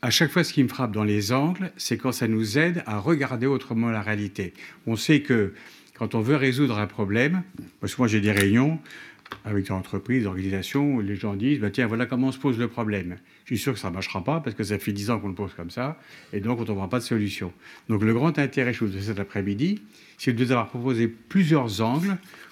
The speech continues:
pour, euh, regarder autrement les problèmes à partir de là où on est. On n'a pas besoin de devenir économiste ou anthropologue ou sociologue ou géographe, c'est pas ça la question.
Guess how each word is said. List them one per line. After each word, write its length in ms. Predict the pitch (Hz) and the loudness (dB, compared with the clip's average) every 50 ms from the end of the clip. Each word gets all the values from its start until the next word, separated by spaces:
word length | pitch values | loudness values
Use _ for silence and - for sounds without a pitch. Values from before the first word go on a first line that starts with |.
| - - - | -20 -4 2
pour, 380 | - 156 170 175 160 131 135 127 | 4 6 6 6 4 4 4 4
euh, 460 | 120 113 113 110 107 104 101 98 95 - - - - - - _ | 4 4 4 4 4 4 2 0 -2 -4 -8 -12 -14 -20 -20 _
regarder 520 | - - 143 143 135 143 120 123 120 147 170 | 2 4 4 6 6 4 4 4 2 2 2
autrement 500 | - 156 143 143 - 151 139 135 139 139 | 2 0 0 0 0 -2 0 0 2 2
les 120 | 120 113 | 2 0
problèmes 460 | 113 - - 104 98 117 139 170 175 160 | 0 -2 -2 0 2 4 4 4 4 2
à 100 | 127 120 - | 0 -2 -2
partir 360 | - 120 104 - - 190 160 | -2 -6 -2 0 0 2 2
de 100 | 135 127 | 2 2
là 180 | 127 143 151 | 2 2 2
où 60 | 147 143 | 4 4
on 200 | 147 151 156 160 | 4 4 4 4
est. 240 | 151 127 107 - - - - - _ _ | 4 2 0 -2 -8 -18 -20 -20 _ _
On 80 | - 107 | -4 -4
n'a 80 | 110 101 | -4 -2
pas 140 | - 117 | -2 -2
besoin 160 | 110 107 123 120 | -2 0 0 0
de 60 | 113 | 0
devenir 340 | 104 101 95 107 113 107 98 | 0 0 -2 0 0 0 -2
économiste 680 | 95 - - 101 95 98 101 107 127 156 - - - | -2 -2 -2 -2 -2 0 0 0 0 0 -2 -4 -6
ou 40 | 113 | -6
anthropologue 600 | 101 98 - 98 87 - 98 101 120 139 139 117 | -6 -6 -8 -8 -8 -6 -4 -2 -2 -2 -2 -4
ou 60 | 104 | -6
sociologue 540 | - 107 101 92 - 107 98 113 131 135 113 | -6 -6 -8 -8 -6 -6 -4 -4 -2 -2 -4
ou 80 | 107 | -4
géographe, 420 | 92 107 113 117 120 143 131 120 - | -2 -2 -2 -2 -2 -2 -4 -4 -4
c'est 120 | - 104 | -6 -6
pas 120 | - 104 | -6 -6
ça 140 | 101 - 101 | -6 -6 -6
la 120 | 98 101 98 | -6 -4 -4
question. 400 | - 139 139 - - 147 117 | -4 -6 -6 -4 -6 -6 -6